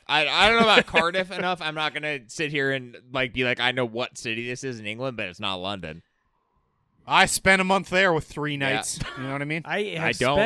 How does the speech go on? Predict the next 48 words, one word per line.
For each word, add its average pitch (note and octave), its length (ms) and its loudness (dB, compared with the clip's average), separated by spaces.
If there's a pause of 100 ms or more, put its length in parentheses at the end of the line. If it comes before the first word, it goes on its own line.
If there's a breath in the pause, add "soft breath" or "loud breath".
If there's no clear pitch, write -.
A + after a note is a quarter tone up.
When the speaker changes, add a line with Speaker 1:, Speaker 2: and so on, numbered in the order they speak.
Speaker 3:
spent - 120 -8
a G3 60 0
month G3 340 -2 (140)
there F3+ 340 -2
with D3 300 -8 (180)
three D#3 320 -8
nights. C3+ 340 -8
Hey, G3 180 -2
I F#3+ 160 6
have A#3 100 2
a F#3+ 60 -2
question. E3 400 -2
Speaker 2:
I, F#3+ 100 4
no, E3+ 240 6
no, G#3 280 8
no. D3+ 220 2 (240)
Forget F#3+ 240 -2
the G#3+ 80 4
with. D#3+ 440 0 (440)
I D#3+ 60 -2
was E3 120 2
doing G3+ 180 4
the G3 100 2
old G3+ 160 6
joke E3 300 0
of D#3 100 -2
I D#3+ 80 0
spent E3+ 300 -4
a - 20 -8
month E3 220 -4
there D3+ 260 -2
one D3+ 240 -4
night, C3+ 300 -4 (220)
but D#3+ 100 0
I, E3 140 8
when F3 200 2
I E3+ 140 4
Speaker 1:
Oh, F#3 60 4
Speaker 2:
was F3 120 0
in E3+ 80 -6
Speaker 1:
God. - 60 -10
Speaker 2:
Cardiff, C#3 320 0
I C#3+ 60 0
was C#3 100 -4
there C#3 100 -2
for C#3 120 -10
three D3 280 -6
nights. G#2+ 340 -10